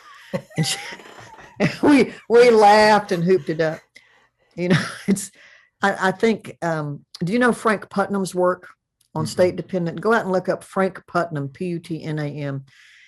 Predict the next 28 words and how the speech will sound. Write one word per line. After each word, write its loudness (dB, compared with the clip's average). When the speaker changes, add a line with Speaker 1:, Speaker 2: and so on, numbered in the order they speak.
Speaker 2:
His -8
most 0
recent -4
book -2
on -6
state -4
dependent -6
learning -6
and -8
self -8
is -8
really 0
a -4
remarkable -8
text. -12
There's 2
a 0
large 2
community -4
of -6
people -6
who -2
are -4
plural, -4
the -8
plural -2
community. -14
And -8